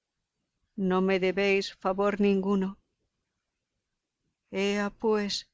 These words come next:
seguid divirtiéndoos, aunque sea a costa mía. Aquí tenéis,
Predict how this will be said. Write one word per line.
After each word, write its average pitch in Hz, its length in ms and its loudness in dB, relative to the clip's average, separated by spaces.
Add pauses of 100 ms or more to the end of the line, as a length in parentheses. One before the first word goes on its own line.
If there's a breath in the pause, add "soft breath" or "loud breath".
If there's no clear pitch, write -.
(640)
seguid 190 600 -2
divirtiéndoos, 202 1300 -2
aunque 202 420 -4
sea 208 300 0
a 196 60 -2
costa 208 380 -6
mía. 196 360 -6 (2000)
Aquí 226 340 -2
tenéis, 180 680 -2